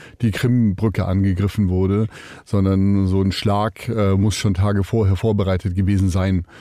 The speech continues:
Und, ähm, deswegen kann man, glaube ich, schon sagen, ähm, das ist jetzt nichts, äh, was durch diesen Angriff auf die Krimbrücke ausgelöst wurde. Aber natürlich hat, äh, Putin es quasi gebraucht oder missbraucht,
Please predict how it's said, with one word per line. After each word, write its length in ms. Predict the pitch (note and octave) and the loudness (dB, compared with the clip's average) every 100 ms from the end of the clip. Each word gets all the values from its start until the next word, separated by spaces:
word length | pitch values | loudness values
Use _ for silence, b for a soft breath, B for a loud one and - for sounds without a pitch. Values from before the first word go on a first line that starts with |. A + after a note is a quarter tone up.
| B B | B B
Und, 460 | - G2+ G2 F#2 - | -2 2 2 0 0
ähm, 280 | G2+ F#2 F2+ | 0 2 0
deswegen 320 | A#2 A#2+ G2+ | 0 0 0
kann 140 | G#2 G2+ | 2 2
man, 320 | G2+ G2 F#2+ | 2 0 -2
glaube 300 | G2+ G2 F#2 | -2 -2 0
ich, 60 | |
schon 300 | - A#2 A#2+ | 0 0 2
sagen, 580 | G#2 F#2+ G2 G2 G2 F#2+ G2+ | 2 0 0 2 0 0 0
ähm, 460 | F#2+ F2+ F2+ F2 | 0 2 0 0
das 200 | - F#2 | -2 -2
ist 120 | G#2 G#2+ | -2 0
jetzt 240 | G2+ - | -2 0
nichts, 460 | A2+ - - - - | 0 0 -10 -12 -8
äh, 40 | |
was 720 | A#2 G2+ F#2+ F#2+ F2+ G2+ - - | -2 0 2 0 0 -2 -4 -4
durch 400 | A2+ G2+ - - _ - | -2 -2 -4 -14 _ -4
diesen 200 | G#2 F#2 | 0 0
Angriff 320 | G2 G#2 F#2+ | 0 -2 0
auf 180 | G#2 - | -2 -2
die 300 | G#2+ G#2 G2+ D#3 C#3+ | 0 0 0 -6 -12
Krimbrücke 580 | - A2+ G2+ G#2+ G#2 - | -4 -2 0 0 -2 -2
ausgelöst 800 | A2 C3 - C#3+ C3+ C#3+ - G#2 | 0 0 0 0 2 0 -2 0
wurde. 480 | A2+ B2 C#3 D#3 D#3+ _ - | 2 2 2 0 -2 _ -4
Aber 260 | G#2+ B2+ | 0 2
natürlich 460 | A#2+ G2 B2 B2 A2+ | 2 0 0 2 0
hat, 240 | G2 - | -2 -2
äh, 240 | A#2+ G#2 F#2 | -2 0 0
Putin 460 | A#2 A2 A#2 A2 | -2 0 2 2
es 340 | G#2+ - - - | 0 -2 -8 -12
quasi 560 | - A2 F#2+ F#2 F#2 F2 - | -6 -2 0 2 0 -2 -2
gebraucht 640 | A2+ A#2 A2+ G#2+ - - | -2 0 -2 -2 -2 -4
oder 180 | G2+ F#2+ | -2 0
missbraucht, 800 | G#2 - - G#2 G#2+ A#2 - | 0 -2 -6 -2 0 -2 -6